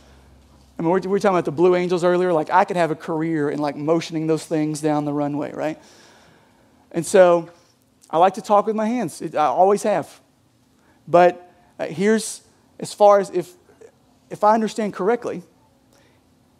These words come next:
if I want to move my hands, then, then that requires some neurological signal for my brain to shoot down this long, lanky, gangly arm. It's like, "Hey,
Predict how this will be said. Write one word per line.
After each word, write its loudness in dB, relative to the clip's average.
if -10
I 6
want 2
to -4
move -2
my 0
hands, -4
then, -8
then -6
that -6
requires 0
some -4
neurological -2
signal 2
for -6
my 2
brain 0
to 0
shoot -10
down 2
this -6
long, 2
lanky, -6
gangly -2
arm. -4
It's -10
like, -2
"Hey, 2